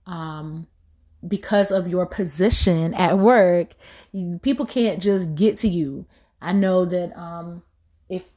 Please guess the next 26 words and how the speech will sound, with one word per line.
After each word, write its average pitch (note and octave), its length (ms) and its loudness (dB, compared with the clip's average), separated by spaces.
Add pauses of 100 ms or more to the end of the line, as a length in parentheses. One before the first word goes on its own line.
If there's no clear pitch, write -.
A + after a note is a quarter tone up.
(160)
you F#3+ 200 -4
know, F3+ 100 -2
your F3 160 -2
children G#3 540 2
call, E3 580 4 (240)
your F3+ 100 -10
secretary F#3+ 560 -2
will E3+ 300 -2
interrupt F3+ 400 -2
the F3 100 -6
meeting, F#3 300 2
but, E3 160 0
you G#3+ 100 0
know, A3 120 2
you're G#3+ 200 0
in, G#3 280 2 (180)
you're A3+ 180 0
doing B3+ 300 4
big B3+ 240 -2
things F3 400 -6
and F3+ 160 -4
you're F#3 140 -4
all F#3+ 320 0
over F#3 180 -2
the F3+ 100 0
world. F3+ 480 2